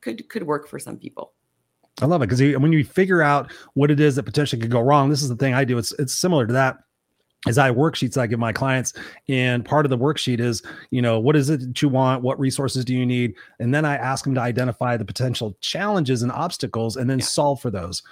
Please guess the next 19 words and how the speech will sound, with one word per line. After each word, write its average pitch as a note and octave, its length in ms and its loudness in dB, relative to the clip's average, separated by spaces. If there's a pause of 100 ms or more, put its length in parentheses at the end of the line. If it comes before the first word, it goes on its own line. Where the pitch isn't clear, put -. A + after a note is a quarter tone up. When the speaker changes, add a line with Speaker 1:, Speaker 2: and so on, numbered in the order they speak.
(220)
Speaker 2:
because C3 300 2
then D#3+ 100 2
there's D3+ 160 0
a C3+ 60 -2
sense D3 300 0
of C#3 100 0
confidence C#3 520 -2
and C3 80 0
there's B2+ 140 -2
a B2+ 60 -2
sense E3 300 -2
of C3 120 0 (920)
inner D#3+ 160 4
peace, D#3 260 0
I C3+ 80 2
guess, A2+ 360 0
if E3 120 -4
you F3 80 0
will, G3 340 4